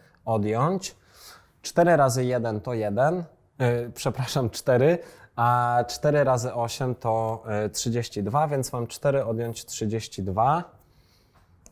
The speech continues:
co daje mi minus dwadzieścia osiem.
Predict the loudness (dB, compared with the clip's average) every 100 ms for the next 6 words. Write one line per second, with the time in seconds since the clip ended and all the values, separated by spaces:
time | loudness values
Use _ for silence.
0 | -4 0 4 4 4 0 -2 -4 -4 -10
1 | -4 -2 -2 -2 -2 -4 -6 -14 _ -10
2 | -2 0 2 -2 -2 -4 -4 -4 -6 -16
3 | _ -2 0 0 -6 -10